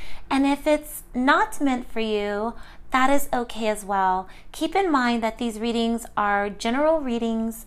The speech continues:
I'm receiving energy from everyone influencing these readings. And there may be a nugget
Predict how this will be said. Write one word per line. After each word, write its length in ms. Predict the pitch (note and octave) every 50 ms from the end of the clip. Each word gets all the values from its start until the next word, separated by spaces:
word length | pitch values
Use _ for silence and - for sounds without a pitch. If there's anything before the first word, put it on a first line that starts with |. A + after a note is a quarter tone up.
| - -
I'm 220 | G#3 G3+ G3 G3+ G3
receiving 600 | G3 G3 - - - A3 G#3 G3+ G3+ G3+ - - -
energy 520 | B3+ B3+ C4 C#4 C#4 C4+ - C4+ C4 C4
from 360 | B3+ - - A3+ G#3+ G#3+ G#3+ - - - -
everyone 880 | - A3 A3 G#3+ A3 A3 G3+ A3 A3+ G#3+ G3+ G3+ G3+ G3 G3 G3 G3 G3+
influencing 800 | - G#3 G3+ G3 - - - G#3+ G#3 G#3 G#3+ G#3+ - - A3+ A#3
these 240 | A3+ A#3 A#3 A3+ G3+
readings. 500 | F#3+ F#3 F3+ F#3+ F#3 F#3 F#3+ F#3+ - - - - - - - - - - - - - - -
And 480 | - C4 B3+ C4 B3+ B3+ B3+ A#3+ B3+ - - - - - - - - - - - - - - - - - - - - -
there 180 | C#4+ D4+ D#4 D4+
may 240 | D4+ D#4 E4+ F#4
be 180 | F#4+ - G#4+ F#4+
a 80 | F4 D4+
nugget 760 | C#4+ C4 B3+ B3 A#3 A3 A3+ A3+ A#3+ A#3+ C#4 - - -